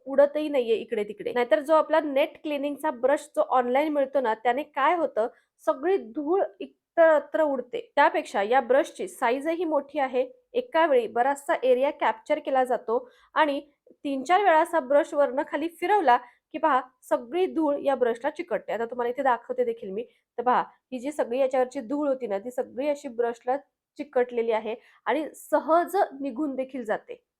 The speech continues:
मधून अधून असा ब्रश स्वच्छ करून घ्यायचा आणि तीन चार वेळा तो असा फक्त या नेटवरून फिरवायचा. जी काही चिकटलेली धूळ असेल नेटमध्ये, ती सगळी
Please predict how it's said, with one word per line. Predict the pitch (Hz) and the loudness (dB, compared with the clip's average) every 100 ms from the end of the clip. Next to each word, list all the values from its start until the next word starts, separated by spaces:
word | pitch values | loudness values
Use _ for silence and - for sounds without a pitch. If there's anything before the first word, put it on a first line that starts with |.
| _ _ | _ _
मधून | 262 277 392 | 0 4 4
अधून | 349 269 | 4 2
असा | 262 294 | 2 2
ब्रश | 285 349 | 2 2
स्वच्छ | 359 269 - | 0 -2 0
करून | 311 302 302 | 0 0 0
घ्यायचा | 320 254 220 233 - _ - | 0 0 0 -4 -6 _ 0
आणि | 285 262 277 _ _ | 2 2 -4 _ _
तीन | 302 269 | -6 -6
चार | 254 339 359 | 0 0 4
वेळा | 269 208 | 6 4
तो | - _ - 269 | 2 _ 2 4
असा | 240 285 | 4 4
फक्त | 277 269 262 - | 0 -2 -2 -2
या | 311 302 | 0 2
नेटवरून | 311 262 262 262 269 359 - | 2 2 2 2 0 0 -2
फिरवायचा. | 370 190 165 - - _ _ 202 | -2 0 -2 -4 -14 _ _ -18
जी | 190 311 | -6 -4
काही | 359 359 349 | 0 -2 -2
चिकटलेली | 349 277 269 269 302 | -4 -2 -2 -2 -6
धूळ | 233 294 262 | -4 0 2
असेल | 262 254 226 | 2 -2 -2
नेटमध्ये, | 214 220 208 202 | -6 -6 -4 -4
ती | 240 _ _ 339 | -6 _ _ -8
सगळी | 339 330 262 233 285 | -2 -2 -2 -4 -2